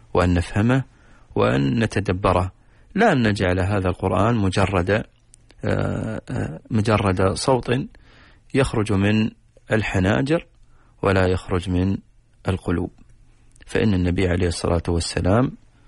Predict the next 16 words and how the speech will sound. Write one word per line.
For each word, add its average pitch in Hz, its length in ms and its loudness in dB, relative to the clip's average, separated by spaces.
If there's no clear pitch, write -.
ذم 131 280 2
قوما، 98 460 0
ذم 123 220 2
قوما 147 560 0
ماذا 110 240 2
صنعوا؟ 90 440 -2
قرأوا 131 320 2
القرآن 98 580 0
لا 98 180 2
يجاوز 98 580 0
تراقيهم. 90 720 -4
قال 98 200 2
صلى 87 200 -2
الله 87 340 0
عليه 87 300 0
وسلم: 92 480 -2